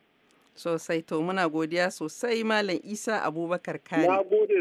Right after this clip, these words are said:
Speaker 2: sosai, ku tashi lafiya. Wannan shine karo na farko. Na daɗe yana neman
Speaker 1: Ai,
Speaker 2: gidan
Speaker 1: sosai,
Speaker 2: rediyon
Speaker 1: ina
Speaker 2: muryar
Speaker 1: so,
Speaker 2: Amurka,
Speaker 1: eh, ina so in
Speaker 2: amma
Speaker 1: ce
Speaker 2: ban
Speaker 1: wan-,
Speaker 2: taɓa samu ba, sai
Speaker 1: eh,
Speaker 2: kuma a cikin shirin yau da gobe.
Speaker 1: sosai, mun gode. Dama ina so in ce wannan suna yau, yau na fara jin shi. Da fatan za ka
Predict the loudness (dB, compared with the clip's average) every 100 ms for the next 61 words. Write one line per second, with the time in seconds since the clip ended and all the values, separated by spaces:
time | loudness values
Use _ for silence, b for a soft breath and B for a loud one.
0 | 2 0 2 2 2 2 0 2 2 2
1 | 2 2 2 2 2 2 2 2 4 2
2 | 2 2 2 0 0 2 2 2 2 4
3 | 2 4 6 8 8 8 8 8 8 6
4 | 8 8 8 4 6 8 8 6 6 8
5 | 8 8 6 6 4 2 4 6 6 6
6 | 6 6 4 2 0 0 0 2 2 2
7 | 2 0 0 0 0 2 2 2 2 2
8 | 0 2 2 2 2 2 2 2 0 0
9 | -2 -2 0 2 2 0 -2 0 2 4
10 | 4 0 -2 0 2 0 -2 2 4 4
11 | 0 -2 0 4 6 6 6 6 4